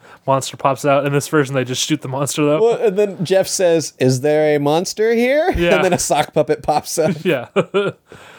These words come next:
Speaker 1: Uh, and then they're worried how they're gonna get out of this. Uh, and then <laughs> Chang pops up out of the Frisbees and says, "I'm the hero?"
Speaker 2: <laughs> And then they also
Speaker 1: And they say, "Yay," and that's, they're saved. <laughs>
Speaker 2: They're saved.
Speaker 1: And Murray react-, <laughs> Murray reacts, says, "Yeah, they made it!"
Speaker 2: Uh-huh.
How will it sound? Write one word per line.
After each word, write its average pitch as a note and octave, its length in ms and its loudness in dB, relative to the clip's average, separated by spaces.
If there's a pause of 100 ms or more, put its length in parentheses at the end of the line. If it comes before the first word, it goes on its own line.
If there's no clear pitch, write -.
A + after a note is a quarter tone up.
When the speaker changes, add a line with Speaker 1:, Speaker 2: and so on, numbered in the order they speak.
(280)
Speaker 1:
Uh, C#3 280 2
and D3+ 120 2
then D3+ 400 -2
they're C#3+ 160 0
worried D3+ 320 2
how C#3+ 180 2
they're C3+ 140 0
gonna C3 120 -2
get C3 120 -2
out D#3 120 2
of D#3 60 0
this. D#3+ 300 -2 (400)
Uh, B2+ 240 -2
and C3+ 100 -4
then C#3 260 -2
<laughs> - 0 -
Chang E3 480 -2
pops C#3+ 380 0
up C#3+ 180 2
out C3 140 4
of B2+ 60 0
the C3 40 -2
Frisbees B2+ 380 0
and A#2+ 100 -10
says, A#2+ 260 -4 (420)
"I'm C3+ 240 -2
the A#3 100 -4
hero?" D4+ 400 -2 (100)
Speaker 2:
<laughs> - 80 -10
And D#3 240 0
then C#3+ 140 2
they D3 160 0
also - 300 -2 (200)
Speaker 1:
And F3+ 120 -4
they A3+ 160 2
say, G#3 160 0
"Yay," G3+ 420 0
and F3 140 0
that's, F#3 300 -2 (100)
they're D#3+ 200 0
saved. D#3+ 500 -2
<laughs> - 60 -4
Speaker 2:
They're E3 140 2
saved. F3+ 340 -2 (240)
Speaker 1:
And E3+ 160 0
Murray G3 240 2
react-, F3 380 0
<laughs> - 0 -
Murray G#3+ 280 2
reacts, G3+ 180 0
says, C4+ 160 2
"Yeah, F#4 340 0
they E4+ 140 0
made F#4+ 560 0
it!" G3+ 100 -6
Speaker 2:
Uh-huh. C3+ 320 2